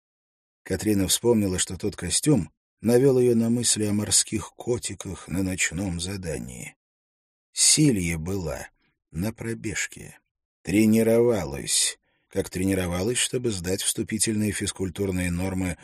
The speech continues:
в полицейскую академию. Чтобы поступить и сделать то, что она должна была сделать.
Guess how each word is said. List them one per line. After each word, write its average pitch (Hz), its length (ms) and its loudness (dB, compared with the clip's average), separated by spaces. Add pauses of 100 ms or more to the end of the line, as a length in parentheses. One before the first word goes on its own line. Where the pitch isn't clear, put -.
(140)
в - 140 -20
полицейскую 87 680 0
академию. 76 640 -10 (380)
Чтобы 80 340 -2
поступить - 880 2 (300)
и 104 140 2
сделать 117 680 6
то, 139 220 8
что 107 280 2
она 120 180 4
должна 107 560 2
была 80 300 -6
сделать. - 840 -6